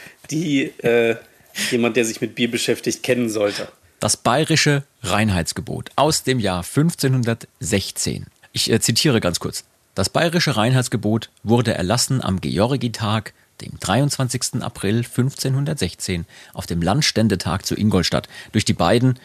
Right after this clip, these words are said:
Speaker 2: äh, damals Bayern, äh, regierenden Herzöge Wilhelm der Vierte und den jüngeren Bruder,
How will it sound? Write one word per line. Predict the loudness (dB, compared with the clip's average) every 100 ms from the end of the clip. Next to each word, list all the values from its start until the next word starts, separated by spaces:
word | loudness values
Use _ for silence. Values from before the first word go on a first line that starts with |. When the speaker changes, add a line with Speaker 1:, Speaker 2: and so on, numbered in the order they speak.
| -18 -4
Speaker 2:
äh, | 0 2
damals | 4 2 2
Bayern, | 0 2 2 2 0
äh, | -2
regierenden | 0 -2 2 2 2
Herzöge | 2 2 0 0 2
Wilhelm | 0 0
der | 0
Vierte | 0 0 0
und | -2 0
den | 0
jüngeren | 2 2 0
Bruder, | 0 2 0